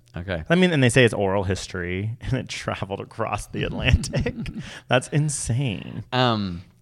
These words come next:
Speaker 1: I forget where we left off. I have a few other stats I wouldn't mind sharing about fruit.
Speaker 2: Yeah, go.
Speaker 1: So, one review of studies, like a meta-analysis, found that each daily portion of fruit consumed reduced the risk of heart disease by seven percent.
Speaker 2: Whoa.
Speaker 1: So that's, like, a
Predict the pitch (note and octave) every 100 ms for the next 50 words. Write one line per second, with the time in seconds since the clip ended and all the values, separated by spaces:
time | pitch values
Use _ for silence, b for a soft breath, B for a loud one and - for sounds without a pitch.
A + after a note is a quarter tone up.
0 | _ _ A#2 - C3 C3+ D3 C#3 A2+ -
1 | G#2+ F#2 F#2 G#2 A2 G#2+ G2 E2+ - -
2 | E2 E2 E2+ D2+ D2+ G#1+ C#2+ D2+ F2 D#2+
3 | B1 B1 C#2 - E2+ C#2 - _ _ _
4 | _ A#2 G2 F2+ E2+ E2+ - - F#2 -
5 | - G2 A2 B2+ C3+ A#2+ B2 B2 - G2+
6 | E2+ - F#2 E2 F#2 D3+ - D#2+ E2 D2+
7 | D2+ D#2 D2+ D#2+ F#2 - F#2+ E2+ E2+ -
8 | - A#2 C#3 - - F2 D#2 F#2 G2+ A#2
9 | C3 - G2+ - A2 B2 - G2+ - A2+
10 | A2+ F2 D#2+ E2 G2+ - F2 F2 E2+ D#2+
11 | - E2+ E2+ - F2+ E2 D2+ E2 D#2+ D2+
12 | - D#2 D#2 F2+ A2 - C#2+ C3 - -
13 | - b - G2+ F2 F2 D#2+ D#2+ F2 D#2
14 | D2+ F2 D#2